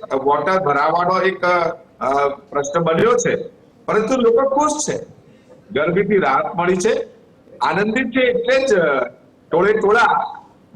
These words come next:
લાઈન કરી અને મતદાન તરફ જઈ રહ્યા છે. એ વાત ચોક્કસ છે કે કોંગ્રેસના મારા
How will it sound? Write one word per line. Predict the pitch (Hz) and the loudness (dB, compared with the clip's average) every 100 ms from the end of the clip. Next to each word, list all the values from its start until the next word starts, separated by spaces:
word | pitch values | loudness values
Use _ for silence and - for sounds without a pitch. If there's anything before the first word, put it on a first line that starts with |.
| - - - _ | -16 -16 -18 _
લાઈન | 113 147 175 196 196 165 | -2 0 0 0 0 -4
કરી | - 175 214 165 - - - - | -4 0 0 0 -4 -10 -20 -6
અને | 151 180 185 180 175 151 | -4 -2 0 0 0 -2
મતદાન | 127 143 147 170 170 | -4 -4 -2 -2 0
તરફ | 170 175 | -2 -2
જઈ | 170 151 | 0 0
રહ્યા | 165 185 | 2 -2
છે. | 180 208 226 - - _ - - - _ _ 98 | 0 -2 -2 -12 -20 _ -20 -20 -20 _ _ -4
એ | |
વાત | 110 143 - | -2 -2 -2
ચોક્કસ | 175 175 226 220 240 | -2 0 -2 0 0
છે | 214 - - - _ _ - | -2 -4 -10 -20 _ _ -2
કે | 175 170 165 143 - - - - | 0 0 0 -4 -8 -14 -20 -4
કોંગ્રેસના | 143 147 170 170 165 | -2 0 0 0 0
મારા | 160 | 0